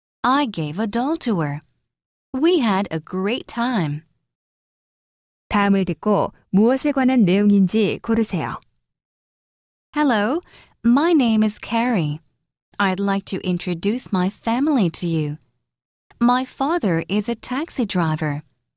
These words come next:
Speaker 1: He is very kind. My mother teaches math at a high school. She always smiles. My sisters are twins.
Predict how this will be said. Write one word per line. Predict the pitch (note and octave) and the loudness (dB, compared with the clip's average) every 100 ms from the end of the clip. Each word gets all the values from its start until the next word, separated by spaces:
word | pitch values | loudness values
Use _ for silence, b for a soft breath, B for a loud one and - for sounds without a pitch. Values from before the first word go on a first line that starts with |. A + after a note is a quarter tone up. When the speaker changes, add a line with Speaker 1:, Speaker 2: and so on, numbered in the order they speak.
| _ _ _ | _ _ _
Speaker 1:
He | - A#3 F3+ | -4 0 0
is | D#3 | -4
very | - F#3+ G#3 D#3 | -4 -2 -2 -4
kind. | - F#3 G#3 F3+ C#3+ C#3+ _ _ _ _ _ _ _ | -4 -4 0 -2 -4 -8 _ _ _ _ _ _ _
My | - F3+ E3+ | 0 2 2
mother | E3+ F#3+ A#3+ F3+ | 2 2 0 -2
teaches | E3+ - F#3+ - E3+ D#3+ | -4 -6 -6 -4 -4 -2
math | E3+ F3 G#3+ - - | -2 0 -2 -4 -4
at | E3 | -2
a | F#3 G3+ | -2 -2
high | A#3 D4+ | -2 -2
school. | - F#3+ D#3 D#3 - _ _ _ _ - | -2 -2 -2 -4 -10 _ _ _ _ -6
She | - E4+ E4 | -2 0 0
always | G#3+ B3 C4 F#3+ | 0 0 0 0
smiles. | G#3 - F#3+ G#3 F#3+ D3+ D3+ - _ _ _ _ _ b b b | 0 0 0 0 -2 -2 -6 -10 _ _ _ _ _ b b b
My | A#3+ C#4 F4 | 0 2 2
sisters | - C#4+ - - D#3 D#3+ - | 0 -2 -2 -2 -2 -2 -2
are | G#3+ | -2
twins. | G#3+ B3 D4 F#3+ D#3 - | -2 -2 0 0 0 -4